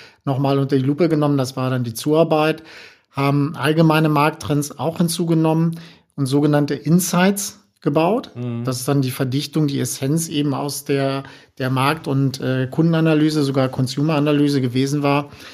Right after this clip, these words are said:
Speaker 1: und haben daraus gemeinsam ko-kreativ mit dem Kunden eben sogenannte strategische Chancen erarbeitet, die dann bewertet und dann den Abgleich mit deren eigenen Fähigkeiten,
Speaker 2: Mhm.
Speaker 1: den sogenannten Kernkompetenzen gemacht.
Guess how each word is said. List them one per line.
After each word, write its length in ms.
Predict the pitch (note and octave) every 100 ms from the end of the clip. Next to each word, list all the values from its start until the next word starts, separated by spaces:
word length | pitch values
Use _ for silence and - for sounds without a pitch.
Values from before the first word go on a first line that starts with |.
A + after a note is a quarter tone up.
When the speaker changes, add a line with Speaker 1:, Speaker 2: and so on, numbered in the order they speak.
| - _ -
Speaker 1:
und 140 | C3
haben 220 | C3 D3
daraus 760 | B2+ C3 E3 F3 F3 F#3 - - - _ _
gemeinsam 640 | - B2+ A#2 D3+ E3+ F3 E3+
ko-kreativ 1000 | D3+ C#3 - C#3+ C3+ C#3 D3 E3 - - _ _ _ -
mit 140 | B2+
dem 120 | C3+
Kunden 440 | - C3+ D3+ D#3 D#3+
eben 340 | C#3 C#3+ D3
sogenannte 640 | C3+ D3 C#3+ C#3 C#3+ C#3 C#3
strategische 800 | C#3 B2+ C#3 C3+ C#3 C#3 B2+ -
Chancen 420 | - C#3+ C#3+ C#3+
erarbeitet, 720 | B2 A#2+ C3 C#3 C#3+ G3+ - _ _ - _ _ _ D3
die 100 | D#3+
dann 180 | E3+ D#3
bewertet 580 | C#3 C#3+ D#3 F3 F#3
und 240 | E3 D3 C#3+
dann 260 | C#3 D#3+
den 160 | D#3+ C#3
Abgleich 640 | C3 - D#3+ D3+ D#3 D#3 - _ -
mit 180 | C3 D3
deren 240 | D3 C#3+
eigenen 600 | A#2+ C#3+ C#3 C#3 C#3 C#3
Fähigkeiten, 680 | - C#3 C3 B2+ B2 B2 C3+
Speaker 2:
Mhm. 40 |
Speaker 1:
den 60 | C3
sogenannten 440 | C3+ C#3 C3 C3
Kernkompetenzen 880 | C#3 E3 F#3+ D#3 C3+ - A#2+ A#2+ B2
gemacht. 360 | A2+ A#2+ E3+